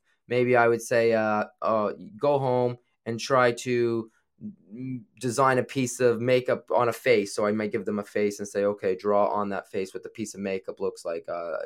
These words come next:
you might put tiger stripes to make them look like a tiger, or something of that nature. Get 'em to go home and little, think about it a little bit and doing a little, maybe an extended piece of writing, like a paragraph of writing.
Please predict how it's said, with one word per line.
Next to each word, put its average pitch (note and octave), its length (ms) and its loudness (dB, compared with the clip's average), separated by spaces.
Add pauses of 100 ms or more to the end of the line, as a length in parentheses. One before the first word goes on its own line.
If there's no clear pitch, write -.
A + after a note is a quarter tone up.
you F2+ 100 -20
might F#2 220 -12
put - 140 -18
tiger F#2 340 -4
stripes - 340 -10
to F#2 60 -16
make E2+ 180 -12
them F2+ 100 -18
look F2+ 140 -14
like F2 160 -20
a F2 40 -20
tiger, F2 680 -14
or - 200 -18 (460)
something A#2 300 2
of G2 100 -2
that G#2 220 2
nature. F#2+ 280 -4
Get C#3+ 180 0
'em C#3+ 100 0
to C#3 40 -2
go C3+ 120 2
home B2 180 0
and A#2 80 -2
little, A2 240 0 (220)
think C3 180 -2
about G#2 240 2
it G2+ 60 0
a - 20 -2
little G2+ 180 0
bit F#2+ 200 -2
and G2 180 -6
doing G#2 220 -2
a G2 100 -4
little, G2+ 240 0
maybe G2+ 320 -4
an F2+ 60 -8
extended G2+ 440 -6
piece - 280 -10
of F#2 100 -8
writing, G2 240 0
like F2+ 140 -12
a F#2 40 -12
paragraph F#2 600 -4
of F2+ 100 -20
writing. F2+ 320 -6